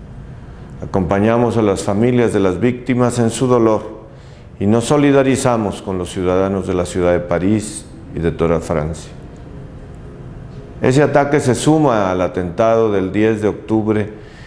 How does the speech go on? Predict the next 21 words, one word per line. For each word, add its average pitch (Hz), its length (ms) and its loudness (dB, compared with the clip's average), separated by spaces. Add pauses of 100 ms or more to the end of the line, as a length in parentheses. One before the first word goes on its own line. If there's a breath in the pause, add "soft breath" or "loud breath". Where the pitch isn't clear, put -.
(160 loud breath)
en 104 140 2
una 127 160 4
estación 120 480 0
de 104 120 2
trenes 101 440 0
de 95 80 0
Ankara, 90 420 0
en 82 160 -6
Turquía, 85 480 -2 (720 loud breath)
donde 82 260 0
más 113 360 0
de 101 80 2
cien 120 300 0
personas 98 520 -2
perdieron 85 480 0
la 80 80 2
vida, 101 400 2 (460 loud breath)
y 95 80 2
al 101 160 4
de 101 100 4
Líbano 107 500 4